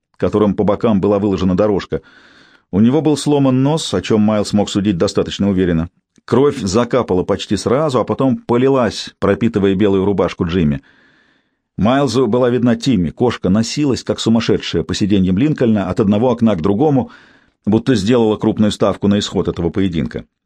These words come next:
Миссис Уайтинг и гости из лимузина скрылись в дверях ткацкой фабрики.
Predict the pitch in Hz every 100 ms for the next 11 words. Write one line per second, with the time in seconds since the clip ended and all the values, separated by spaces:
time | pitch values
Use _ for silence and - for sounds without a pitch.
0 | _ _ _ _ _ _ _ _ _ 110
1 | 131 131 110 135 131 113 104 - 110 98
2 | 107 - 98 90 98 98 98 165 135 -
3 | 117 143 135 - - 85 107 110 - 113
4 | 98 - 113 135 123 - 98